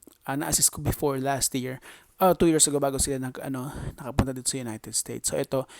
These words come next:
isa-isahin natin yung advantages at saka yung mga disadvantages. Dun muna tayo sa mga advantages. So, unang-una, ang advantage, no, number one, syempre, matipid. Kasi kapag kunwari nag-apply ka sa isang school district tapos na-hire ka,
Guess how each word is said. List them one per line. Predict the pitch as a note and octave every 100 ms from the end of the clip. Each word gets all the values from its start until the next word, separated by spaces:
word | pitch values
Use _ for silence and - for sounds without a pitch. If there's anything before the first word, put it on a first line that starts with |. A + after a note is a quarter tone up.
| - _
isa-isahin | - - C#3+ C#3 C#3+
natin | B2+ B2+ B2+
yung |
advantages | A#2 C3+ C3 C#3+ G3+ F#3 D#3+
at | -
saka | A#2+
yung | C3 B2+
mga | C3
disadvantages. | B2+ B2+ A#2+ A2+ - - - - - -
Dun | F#3+ A3
muna | A3+ A3+
tayo | E3 C#3
sa | D3
mga | C3+ C3+ C3
advantages. | A#2+ A#2+ G#2+ G2 A#2 G2 G2+ - -
So, | - -
unang-una, | D#3 G#3+ G#3 F3 C#3+ B2 C3 C#3+
ang | C3
advantage, | C3+ C3+ A#2+ C3 C3+ -
no, | A2 A#2
number | B2 A#2 B2+
one, | G#2+ G2+ C3 _ _ _
syempre, | - C#4+ D4 - C3 - - _ _ _ -
matipid. | D3 D3 - C#3 C3 - _ - - - -
Kasi | D#3 - E3
kapag | D#3 D3
kunwari | C#3+ D3+ C3+
nag-apply | C3 C3 - - C#3
ka | C3
sa | C#3+ D#3
isang | E3+
school | D#3+ - D3 C#3
district | C3 - A#2 C#3
tapos | B2+ - -
na-hire | B2 C3 A#2+
ka, | - G2+